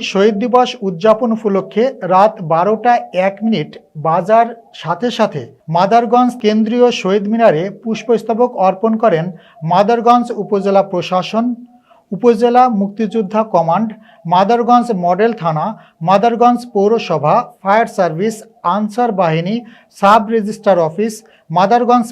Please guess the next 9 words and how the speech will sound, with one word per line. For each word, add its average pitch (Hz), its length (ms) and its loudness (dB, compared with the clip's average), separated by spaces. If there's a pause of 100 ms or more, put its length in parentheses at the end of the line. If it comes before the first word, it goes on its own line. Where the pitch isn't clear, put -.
প্রেস 202 280 -2
ক্লাব, 175 240 0 (300)
মাদারগঞ্জ 233 560 -2 (160)
উপজেলা 208 420 2 (100)
প্রেস 180 280 -6
ক্লাব, 185 220 0 (420)
উপজেলা 240 420 2 (160)
স্বাস্থ্য 214 360 -2 (120)
কমপ্লেক্স, 180 480 -2